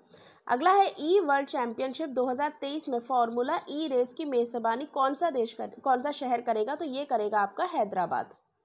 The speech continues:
खेलो इंडिया यूथ गेम दो हज़ार बाईस भोपाल मध्य प्रदेश में हुआ है और महाराष्ट्र को इसमें प्रथम स्थान प्राप्त हुआ है।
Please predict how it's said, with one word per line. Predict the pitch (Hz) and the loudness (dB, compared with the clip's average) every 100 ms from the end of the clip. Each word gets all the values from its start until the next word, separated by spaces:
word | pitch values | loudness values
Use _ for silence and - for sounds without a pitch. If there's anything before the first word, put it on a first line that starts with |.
| _ _ _ - _ - _ _ | _ _ _ -20 _ -20 _ _
खेलो | - 285 320 427 | -2 0 2 2
इंडिया | 370 311 330 | 0 2 2
यूथ | 285 302 320 | 2 -2 -4
गेम | 277 277 | -4 -4
दो | 269 269 | -2 -2
हज़ार | 269 285 | 0 -2
बाईस | 254 214 226 285 233 | 0 0 0 -2 -6
भोपाल | 254 240 262 | -4 2 0
मध्य | 277 233 220 | 2 -2 -2
प्रदेश | 220 220 262 302 | -2 2 2 0
में | 302 | -4
हुआ | 285 262 | -2 0
है | 262 339 | 0 0
और | - | 0
महाराष्ट्र | 247 247 233 254 311 | 0 -2 0 0 0
को | - 262 | -4 -6
इसमें | 233 285 320 | -4 -8 -4
प्रथम | 254 240 294 | -4 -2 -6
स्थान | 262 - 233 330 | -6 -6 -4 -4
प्राप्त | 311 214 196 - | 0 -2 -2 -8
हुआ | 180 | -6
है। | 151 143 | -6 -10